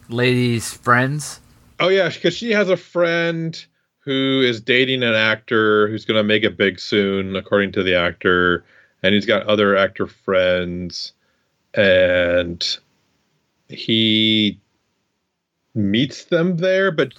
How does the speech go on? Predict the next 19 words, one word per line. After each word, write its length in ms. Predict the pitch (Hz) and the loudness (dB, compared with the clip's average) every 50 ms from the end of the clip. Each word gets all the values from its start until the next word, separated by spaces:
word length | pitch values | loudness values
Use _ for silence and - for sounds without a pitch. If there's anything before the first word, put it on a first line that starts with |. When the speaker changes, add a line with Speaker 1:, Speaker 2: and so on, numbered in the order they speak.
| _ _ - | _ _ -2
Speaker 2:
the 100 | 123 120 | -2 -2
blind 300 | 104 113 113 123 127 135 | 0 0 0 0 0 0
lady 160 | 143 143 143 | 0 0 0
doesn't 280 | 127 131 120 117 123 120 | 0 -2 -4 -4 -6 -12
show 240 | - - - 113 104 | -8 -4 0 2 2
up. 200 | 123 190 - - _ _ _ _ _ _ _ _ _ _ _ _ _ _ _ _ _ _ _ _ _ _ _ _ _ _ _ _ _ _ _ _ _ _ _ - - | 2 0 -2 -6 _ _ _ _ _ _ _ _ _ _ _ _ _ _ _ _ _ _ _ _ _ _ _ _ _ _ _ _ _ _ _ _ _ _ _ -18 -12
Speaker 1:
Well, 100 | 131 160 | -10 -6
he 140 | 190 202 190 | -6 -4 -4
Speaker 2:
For 160 | 175 170 151 | 0 0 0
Speaker 1:
meets 240 | 220 190 - - - | 0 -2 -4 -8 -10
Speaker 2:
s- 80 | 196 175 | -8 -8
Speaker 1:
them 100 | 170 151 | -6 -2
there, 640 | 156 151 151 147 135 127 113 107 104 107 101 101 - - _ _ _ _ _ _ _ _ _ _ _ _ - - - - | 0 0 2 2 2 4 2 2 2 0 -2 -6 -14 -20 _ _ _ _ _ _ _ _ _ _ _ _ -20 -20 -16 -12
and 100 | 117 120 | -10 -8
she's 420 | - - - 196 220 220 214 175 | -6 -6 -4 -4 -4 -4 -4 -4
there, 260 | 131 123 107 104 92 90 | -4 -2 0 0 0 0
I 80 | 87 | -2
think. 520 | 85 - - 120 107 95 85 80 - - _ _ _ _ _ _ _ - | -4 -4 -4 -4 -4 -4 -6 -8 -14 -20 _ _ _ _ _ _ _ 0
Speaker 2:
Okay. 400 | - 123 131 - - 95 92 98 | 2 2 4 4 2 0 -2 -2